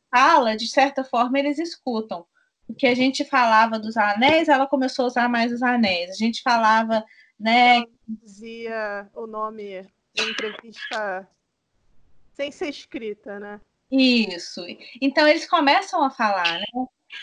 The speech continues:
Speaker 1: É, do mesmo jeito que ficou todo mundo falando, "Ah, o, o Tony não entra no carro, não entrou no carro", mas aí lá em Nova York ele entrou no carro,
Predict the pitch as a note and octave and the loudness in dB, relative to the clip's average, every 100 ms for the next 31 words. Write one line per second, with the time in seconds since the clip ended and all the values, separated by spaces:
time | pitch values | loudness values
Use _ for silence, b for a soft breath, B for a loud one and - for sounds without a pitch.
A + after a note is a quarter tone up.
0 | B - - B3 A3 B3 D4 D4+ D#4 D4 | B -12 0 2 2 4 6 6 4 2
1 | C#4 C#4+ - C4+ D4 C#4+ C#4+ C#4+ C#4 D4 | 0 -4 -4 0 2 2 2 -2 -2 2
2 | C4+ A#3 G#3+ G#3+ B3 C#4+ C#4+ A#3+ G#3 G#3 | 4 4 2 2 6 6 6 6 4 0
3 | - A3 A3 A#3+ A#3+ B3+ C4+ C4+ C4 C4 | -8 -12 -4 0 0 0 0 0 0 0
4 | C4+ C4 C4+ C4 B3 A#3 G3+ F#3 G3 A3 | -2 -2 -4 -2 0 2 2 0 -6 -6
5 | A3+ B3 B3+ B3+ A#3 G#3 F#3+ G#3 G#3+ A3 | -4 -4 -4 -2 2 2 0 -4 -2 0
6 | A#3 A#3+ A#3+ A#3+ A3+ A3 A#3+ - C#4+ D#4+ | 2 2 2 2 4 4 2 0 2 0
7 | D#4 C#4+ C#4 A#3+ - F3 E3+ E3 | 4 4 4 2 2 2 0 -10